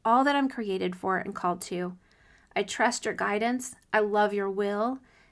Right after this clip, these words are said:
And I thank you for preparing the way for me to love you and others well. In Jesus' name,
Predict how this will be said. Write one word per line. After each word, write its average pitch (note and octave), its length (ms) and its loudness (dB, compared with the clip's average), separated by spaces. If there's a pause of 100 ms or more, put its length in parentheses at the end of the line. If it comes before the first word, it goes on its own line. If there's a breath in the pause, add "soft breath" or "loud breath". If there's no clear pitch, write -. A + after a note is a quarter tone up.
(100)
And G#3+ 100 -2
I G#3 60 0
thank G#3 320 -2
you A3 80 -4
for G#3+ 140 -4
preparing G3 520 -4
the F#3+ 80 -4
way F#3 200 -2
for F#3 160 -10
me F#3+ 140 -4
to F#3 100 -4
love F3+ 340 0
you F#3 440 0 (180)
and F#3+ 220 -4
others F3+ 560 -2 (180)
well. F#3+ 340 -2 (720)
In F#3+ 140 -4
Jesus' F#3+ 400 -4
name, F3+ 380 -8